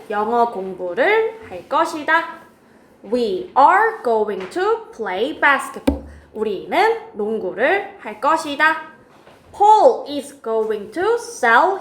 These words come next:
his car." 폴은 그의 차를 팔 것이다. 이렇게 미래에 일어날 계획, 예측을 할 때 쓰는 동사의 형태다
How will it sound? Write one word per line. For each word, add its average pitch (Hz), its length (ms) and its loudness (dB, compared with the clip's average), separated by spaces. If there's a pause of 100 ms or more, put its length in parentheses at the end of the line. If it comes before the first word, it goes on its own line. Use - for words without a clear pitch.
his 202 340 -16
car." 233 340 0 (340)
폴은 392 600 0
그의 190 380 -6
차를 294 540 -2
팔 180 240 -8
것이다. 285 680 0
이렇게 311 540 -4 (260)
미래에 302 800 0
일어날 214 500 -2
계획, - 580 2 (180)
예측을 - 800 -8
할 214 380 -8
때 392 320 0
쓰는 220 440 -8
동사의 190 540 -6
형태다 294 600 -2